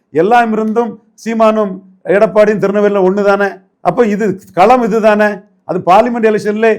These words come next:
சீமான் இந்த களத்தை எடுத்துட்டாரே. எடப்பாடி பழனிசாமி விஷயத்துல ரங்கராஜ் பாண்டேக்கு அடிச்சு ஆணித்தரமா சொல்றேன்,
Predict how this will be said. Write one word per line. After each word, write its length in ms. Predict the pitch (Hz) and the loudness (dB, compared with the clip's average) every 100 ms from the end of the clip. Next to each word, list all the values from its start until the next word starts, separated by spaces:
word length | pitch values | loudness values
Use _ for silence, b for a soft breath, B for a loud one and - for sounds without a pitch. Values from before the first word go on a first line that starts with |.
| 220 _ | -4 _
சீமான் 340 | - 220 220 | -8 0 0
இந்த 140 | 214 202 | 0 0
களத்தை 300 | 202 196 202 | 2 2 0
எடுத்துட்டாரே. 480 | 196 196 196 190 190 190 - | 0 -2 2 2 2 -4 -18
எடப்பாடி 440 | - 180 208 247 240 | -6 -2 4 4 2
பழனிசாமி 580 | - 196 202 175 180 170 | 0 0 -2 -2 -2 0
விஷயத்துல 500 | 156 151 147 147 180 | -2 -4 -4 0 2
ரங்கராஜ் 460 | 208 180 226 233 - | 2 2 2 2 2
பாண்டேக்கு 440 | 185 180 165 147 202 | -2 -2 -2 -2 2
அடிச்சு 380 | 180 202 190 214 | 2 0 0 2
ஆணித்தரமா 520 | 190 202 175 165 180 | 2 0 -2 -2 -2
சொல்றேன், 380 | 156 143 131 | -4 -6 -8